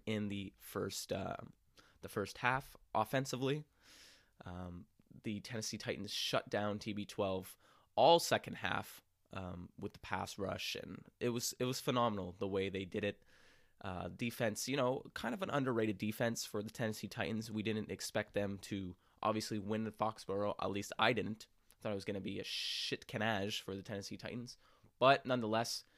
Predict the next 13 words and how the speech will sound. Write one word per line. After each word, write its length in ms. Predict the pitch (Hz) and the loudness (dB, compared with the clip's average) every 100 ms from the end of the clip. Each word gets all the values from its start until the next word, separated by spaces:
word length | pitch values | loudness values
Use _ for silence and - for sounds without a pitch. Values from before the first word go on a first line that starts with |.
| _ _ - | _ _ -6
T 200 | - 175 | 0 2
B 140 | 165 | 4
twelve 360 | 147 127 117 104 | 4 6 6 4
with 120 | 98 | 0
nine 260 | 107 110 110 | 0 2 2
seconds 360 | 104 - 95 | 0 -2 -2
left 300 | 120 95 - - | -2 -2 -4 -4
in 220 | 120 120 | 0 0
the 80 | 107 | -2
fourth 300 | - 104 - | -2 -4 -4
quarter, 400 | - 98 98 98 - _ - | -4 -2 -2 -4 -12 _ -8
trying 480 | - 151 165 170 165 | 2 6 6 6 2
to 360 | - 120 98 | 0 0 0